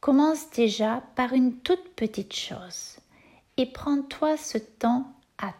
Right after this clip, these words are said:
toi et surtout maintiens-le. Et si quelqu'un a besoin de toi à ce moment-là, ose lui dire « Non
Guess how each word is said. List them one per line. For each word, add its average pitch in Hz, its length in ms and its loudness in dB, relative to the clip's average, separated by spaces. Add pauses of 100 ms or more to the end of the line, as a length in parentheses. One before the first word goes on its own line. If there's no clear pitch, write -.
(140)
toi - 540 0 (400)
et 269 100 0
surtout 233 720 -4 (180)
maintiens-le. 208 760 0 (1300)
Et 214 80 -8
si - 560 -2
quelqu'un 262 680 0
a 214 100 -4
besoin 190 500 -2
de 294 140 2
toi 254 500 0
à 214 140 -4
ce - 200 -6
moment-là, 202 720 -4 (760)
ose 208 480 0 (440)
lui 226 180 2
dire « - 540 -8 (420)
Non 226 280 6